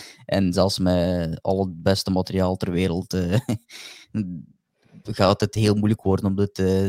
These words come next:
dit te stoppen. Want ja, de run is gewoon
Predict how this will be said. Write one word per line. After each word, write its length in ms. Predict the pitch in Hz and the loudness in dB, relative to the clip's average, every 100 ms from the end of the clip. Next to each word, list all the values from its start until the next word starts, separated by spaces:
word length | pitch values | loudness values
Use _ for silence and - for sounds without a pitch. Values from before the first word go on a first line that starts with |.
| 95 | -2
dit 160 | 92 90 | -4 -6
te 80 | 92 | -6
stoppen. 380 | - 95 - 98 | -8 -8 -4 -4
Want 200 | 95 95 | -4 -2
ja, 200 | 95 92 | -2 -2
de 120 | 85 | -2
run 240 | 85 104 | -2 -2
is 160 | 107 - | -2 -4
gewoon 500 | - 92 90 85 | -4 -4 -2 -4